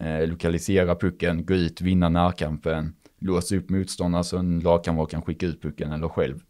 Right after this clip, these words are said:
få den över sextio meter. Så just den, att få andas i boxplay, att få pucken ut ur egen zon, att låta motståndaren börja om istället för att fortsätta mala ner de som redan är på isen och trötta. Eh,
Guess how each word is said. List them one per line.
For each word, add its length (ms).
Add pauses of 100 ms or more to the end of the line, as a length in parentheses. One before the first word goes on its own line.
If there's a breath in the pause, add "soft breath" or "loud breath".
(100)
få 200
den 180
över 140
sextio 360
meter. 340 (560 soft breath)
Så 120
just 360
den, 380
att 360 (240)
få 120
andas 500
i 40
boxplay, 440
att 180
få 160
pucken 360
ut 180
ur 60
egen 280
zon, 400 (360)
att 200
låta 320
motståndaren 440
börja 260
om 160
istället 320
för 80
att 60
fortsätta 640 (400 soft breath)
mala 300
ner 220
de 140
som 100
redan 140
är 60
på 100
isen 220
och 60
trötta. 320 (340)
Eh, 340